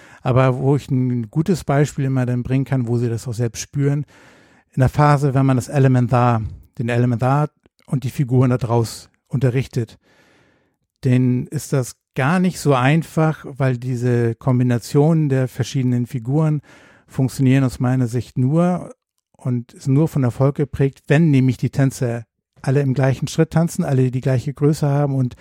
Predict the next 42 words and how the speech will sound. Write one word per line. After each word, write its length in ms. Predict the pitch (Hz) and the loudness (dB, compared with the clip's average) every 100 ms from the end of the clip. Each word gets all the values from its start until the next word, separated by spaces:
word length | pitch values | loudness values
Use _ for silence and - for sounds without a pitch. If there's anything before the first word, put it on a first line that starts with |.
| - - - - | -20 -20 -16 -8
die 60 | |
gleiche 300 | 127 127 - | -2 0 -2
Spannung 460 | - - 123 117 107 | -4 0 0 0 -4
haben. 160 | 117 - - - | -6 -12 -20 -8
Oftmals 640 | - 147 156 139 135 - - _ _ _ _ | -2 -2 2 2 2 -2 -16 _ _ _ _
wackelt 320 | 131 160 143 | 0 2 2
das 200 | 139 - | 0 0
sehr 360 | 143 135 139 139 | 2 4 2 2
und 260 | 127 123 | -2 0
der 240 | 131 123 123 | -2 -2 0
eine 240 | 131 127 | 2 2
ist 120 | 151 | 0
schon 140 | - 160 | 0 0
fertig 360 | 147 139 139 | 2 0 0
mit 120 | 147 | 0
dem 140 | 135 135 | 0 0
Armturn, 400 | 131 135 - 131 | 0 0 -2 -6
gerade 260 | 120 107 | -4 -2
beim 160 | 113 110 | 0 -2
Shoot 220 | - 139 | 0 -2
the 80 | - | 0
Star 300 | 110 143 131 | -2 0 0
ist 80 | 127 | 0
schon 120 | 147 | -2
fertig, 320 | - 139 135 | 0 0 0
der 100 | - | -2
andere 180 | 127 120 | -2 0
noch 140 | 113 120 | 0 0
nicht 200 | 156 139 | 0 0
und 60 | |
dann 200 | 123 123 - - - | 2 2 0 -14 -18
geht 200 | - 113 | -8 -6
diese 180 | 120 113 | -4 -4
saubere 640 | 104 120 156 151 143 143 | 2 4 4 2 0 0
Formation 580 | - 131 120 - 135 135 | 0 -2 -2 -2 -2 -2
vom 180 | - 123 | -2 -4
Elementar 580 | 117 113 117 113 120 131 | -2 -2 -2 -2 -4 -4
Star, 380 | - 127 123 - - _ _ _ - - _ - | -4 -2 -2 -6 -16 _ _ _ -20 -20 _ -6
gerät 280 | 127 127 | -2 0
ja 100 | 139 | 0
ins 240 | 117 104 - | -2 -4 -2
Wanken 460 | 123 135 185 240 | 0 2 2 0